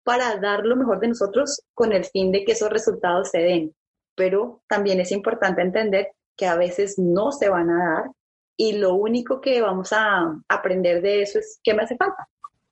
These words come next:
porque realmente es qué me hace falta para realmente poderlo llegar a, a, a que se dé. Esa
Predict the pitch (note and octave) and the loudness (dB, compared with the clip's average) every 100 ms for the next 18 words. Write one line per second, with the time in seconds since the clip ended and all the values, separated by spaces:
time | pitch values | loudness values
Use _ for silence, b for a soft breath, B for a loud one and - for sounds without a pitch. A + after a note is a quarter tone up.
0 | _ G3+ - F#3+ F#3 F3 F#3+ G3+ A3 A3 | _ -6 -2 0 2 0 -2 -2 0 0
1 | - B3+ A3+ A3 A#3 A3 A3+ G3+ C#4+ - | -2 -2 0 0 0 0 -2 -2 -4 -2
2 | G3+ F#3 F3 D#3+ D#3 F3 E3+ - G3+ F3 | 0 2 0 0 0 0 -2 0 2 2
3 | D#3 E3+ F3 - F#3 F#3 D#3 D3+ E3+ D#3+ | 2 2 0 -2 -4 0 2 2 2 0
4 | - _ _ _ _ - F3+ E3+ D3+ D3+ | -2 _ _ _ _ -4 0 0 0 0
5 | A3 D#3+ D#3+ F#3 G#3+ | -2 -2 -2 0 0